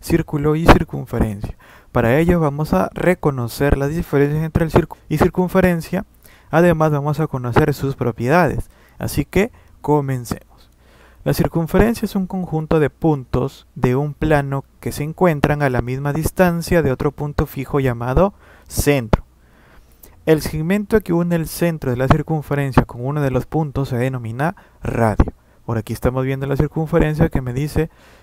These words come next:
es un conjunto de puntos que se encuentran a la misma distancia de otro punto fijo que está aquí llamado centro. Y esta flechita que está por aquí indicando esto puede ser llamado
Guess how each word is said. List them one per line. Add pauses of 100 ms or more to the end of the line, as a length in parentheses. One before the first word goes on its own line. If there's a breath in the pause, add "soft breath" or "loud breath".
es
un
conjunto
de
puntos (500 soft breath)
que
se
encuentran
a
la
misma
distancia
de
otro
punto
fijo
que
está
aquí
llamado (420 soft breath)
centro. (760 soft breath)
Y
esta
flechita
que
está
por
aquí
indicando
esto (600 soft breath)
puede
ser
llamado